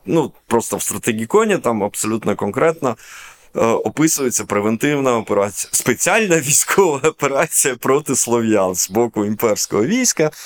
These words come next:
що треба переправитися Дунай і, значить, е, грабувати їхні території. І по можливості, по максимуму убивати всіх. Конкретна настанова, що навіть там, е, підлітки, тобто всі, хто можуть на вигляд тримати в руках зброю, їх краще знищувати, тому що від них можна очікувати все, що завгодно.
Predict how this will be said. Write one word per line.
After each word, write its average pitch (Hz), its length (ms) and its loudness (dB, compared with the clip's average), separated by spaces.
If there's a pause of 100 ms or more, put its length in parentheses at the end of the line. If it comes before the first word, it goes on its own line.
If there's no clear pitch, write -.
(220)
що - 160 0
треба 110 240 4
переправитися 104 800 0
Дунай 196 380 0
і, 135 40 -2
значить, 113 560 -4
е, 101 220 2
грабувати 113 560 0
їхні 107 320 -2
території. 85 720 -2
І 98 40 -2 (160)
по 98 120 0
можливості, 113 600 -2
по 92 120 -2
максимуму 92 800 -2
убивати 95 460 0
всіх. - 440 -2 (500)
Конкретна 117 520 2
настанова, 107 600 0
що - 160 -4
навіть 98 360 -2
там, 87 340 -2
е, 90 100 0
підлітки, 98 520 -2
тобто 85 260 -4
всі, 160 340 0
хто 139 340 2
можуть 120 640 0
на 110 120 2
вигляд 110 440 2
тримати 107 460 0
в 92 80 -6
руках 92 340 -2
зброю, 139 560 -2
їх 135 200 -4
краще 117 400 0
знищувати, 113 640 -2
тому 95 260 -4
що - 160 -6
від 92 140 -4
них 117 200 -2
можна 98 280 -2
очікувати 87 500 -6
все, - 220 -6
що - 140 -8
завгодно. - 360 -8